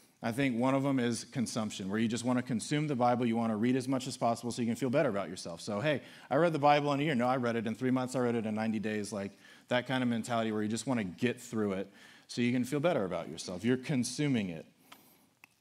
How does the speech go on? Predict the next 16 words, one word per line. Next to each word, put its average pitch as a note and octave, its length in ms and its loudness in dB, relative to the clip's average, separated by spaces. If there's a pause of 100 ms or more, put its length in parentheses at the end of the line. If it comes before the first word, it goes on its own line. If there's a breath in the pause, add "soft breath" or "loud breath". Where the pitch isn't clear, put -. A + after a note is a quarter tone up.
(600)
And A#2 100 0
I B2 80 2
think C3+ 360 -2 (100)
not C#3 240 4
every, D3 320 2
I'm C3+ 180 0
not B2+ 160 0
saying C3 220 0
reading B2+ 220 4
the A#2 60 0
Bible A#2 300 2
in A2 80 0
a - 20 -2
year A2 180 0
is E2+ 120 -4
wrong. F2+ 320 -4